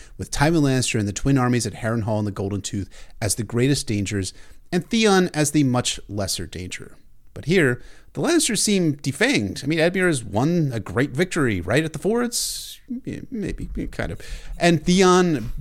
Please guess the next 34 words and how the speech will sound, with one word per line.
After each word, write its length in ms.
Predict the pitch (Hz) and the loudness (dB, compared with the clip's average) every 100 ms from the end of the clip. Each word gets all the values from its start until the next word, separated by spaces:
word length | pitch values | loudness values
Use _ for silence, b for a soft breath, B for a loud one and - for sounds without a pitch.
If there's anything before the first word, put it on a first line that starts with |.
| - - - | -8 -14 -4
and 160 | 135 107 | -2 2
Tywin 320 | 127 135 147 | 4 6 6
is 100 | 143 | 4
defeated, 480 | - 156 113 90 - - | 0 2 2 0 -8 -8
and 120 | 117 | 2
everyone 340 | 202 254 240 | 2 4 2
is 120 | 233 - | 2 0
cheering 400 | - 190 208 175 | 2 2 4 2
for 120 | 165 | 0
Edmure's 420 | 151 151 151 139 | 0 4 4 4
victory. 480 | 131 - 90 - - B B B B | 0 -4 -8 -10 -14 B B B B
But 140 | 113 110 | 0 2
in 80 | 110 | 2
the 160 | 107 | 2
end, 420 | 160 151 135 131 | 2 0 -2 -6
Catelyn 380 | - 156 165 165 | -2 -2 0 0
was 220 | 156 - | 0 -2
right 200 | 110 123 - | 0 -2 -2
about 360 | 117 107 101 | -4 -2 -2
the 80 | 107 | -4
danger 460 | 98 104 101 - 95 | -8 -6 -6 -6 -8
coiling 440 | - 95 98 95 | -8 -6 -4 -4
around 220 | 92 92 | -4 -6
her 80 | 87 | -6
family, 460 | - 87 82 85 92 | -6 -6 -6 -6 -8
but 220 | 101 - | -10 -8
she 140 | - 110 | -6 -6
just 420 | - 95 - - | -2 -2 -2 -2
misjudged 840 | 135 143 - - - 131 123 - | 0 4 2 2 4 6 6 4
where 120 | 110 | 2
her 100 | 113 | -2
greatest 420 | - 107 110 107 | -2 2 4 4
danger 340 | - 98 98 98 | 2 2 2 2
lay. 460 | 98 101 98 151 | 2 2 0 -4